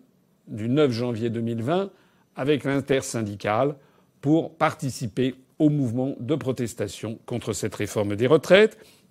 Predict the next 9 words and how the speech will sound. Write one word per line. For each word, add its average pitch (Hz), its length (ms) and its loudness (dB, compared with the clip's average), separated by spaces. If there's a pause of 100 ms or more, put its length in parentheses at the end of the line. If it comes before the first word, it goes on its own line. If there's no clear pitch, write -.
à 170 120 4
participer 139 640 -2
également 123 460 -2 (380)
à 156 120 2
la 147 120 2
journée 131 540 -4
du 113 300 -8
onze 214 340 0
janvier 117 500 -4